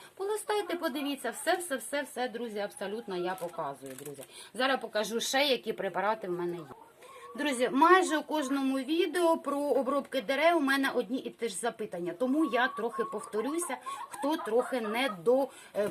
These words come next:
поняв, що, коли та як. Перша обробка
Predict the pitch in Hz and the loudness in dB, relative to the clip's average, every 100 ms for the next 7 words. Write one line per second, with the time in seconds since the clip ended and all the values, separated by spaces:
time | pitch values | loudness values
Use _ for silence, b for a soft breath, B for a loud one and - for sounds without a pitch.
0 | - 247 311 294 262 214 - - 277 269 | -2 2 4 4 0 -2 -10 -2 -2 -2
1 | 214 220 254 254 233 202 143 - - B | -2 0 0 0 0 0 -2 -6 -16 B
2 | B B - 294 330 339 294 247 247 208 | B B 2 6 6 4 6 8 8 6
3 | 226 233 - - | 4 4 2 -2